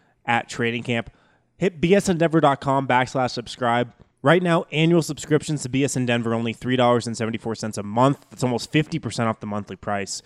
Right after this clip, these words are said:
Subscribers also get a free t-shirt from the B S N Denver merch store. Cool Broncos, Nuggets, Rockies, Avalanche shirts on there. More coming as well.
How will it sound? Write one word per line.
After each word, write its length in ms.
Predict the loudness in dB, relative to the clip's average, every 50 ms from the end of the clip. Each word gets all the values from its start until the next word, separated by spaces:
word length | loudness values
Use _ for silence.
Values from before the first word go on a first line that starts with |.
| -18 -18 -16
Subscribers 560 | -14 -12 0 4 6 6 8 8 6 6 4
also 460 | 2 2 4 4 6 6 4 2 2
get 180 | 2 2 0 0
a 140 | -2 -4 -4
free 240 | -2 -2 -2 -2 0
t-shirt 560 | 0 0 0 2 2 2 2 2 0 -4 _ _ _ _ _ -6
from 340 | 0 4 6 6 6 4
the 60 | 0 0
B 160 | 0 0 0
S 140 | 0 -2 -4
N 80 | -4
Denver 180 | -4 -4 -4 -4
merch 300 | -4 -4 -6 -6 -8 -8
store. 320 | -6 -6 -4 -4 -4 -6 _ _ _ _ _ _ _ _ _ _ _ _ _ _ 2
Cool 180 | 4 4 6
Broncos, 500 | 6 6 6 6 6 4 4 4 4 4
Nuggets, 320 | 4 2 4 2 2 0 2
Rockies, 380 | 2 2 2 2 0 -2 -2
Avalanche 380 | -2 -2 0 -2 -2 -4 -6 -6
shirts 260 | -6 -8 -6 -6 -6
on 100 | -6 -4
there. 180 | -4 -4 -4 -2
More 400 | 0 2 6 8 10 10 10 8
coming 460 | 4 -2 -2 0 2 4 2 2 2
as 300 | 2 2 2 2 2 2
well. 420 | 4 6 6 6 6 4 -2 -16